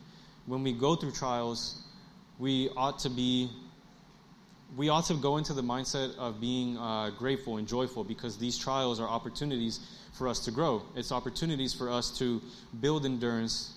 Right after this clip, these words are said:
to then build our strength and character, which then bi-, uh, increases our confident hope in our salvation, which is our faith.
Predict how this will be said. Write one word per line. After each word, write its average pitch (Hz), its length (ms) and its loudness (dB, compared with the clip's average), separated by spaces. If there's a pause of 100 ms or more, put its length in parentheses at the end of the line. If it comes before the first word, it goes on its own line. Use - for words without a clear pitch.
to 131 80 -2
then 120 420 0
build 139 400 4 (240)
our 117 220 2
strength 127 340 -2
and 117 100 -4
character, 139 460 -2
which 113 260 -4
then 135 300 0
bi-, 135 420 0 (140)
uh, 110 300 -4
increases 127 720 -2 (420)
our 127 140 -2
confident 143 640 -4
hope 139 340 -2 (280)
in 131 120 -4
our 120 120 -2
salvation, 117 600 -2 (100)
which 113 320 -4
is 131 420 0
our 110 200 -4
faith. - 440 -6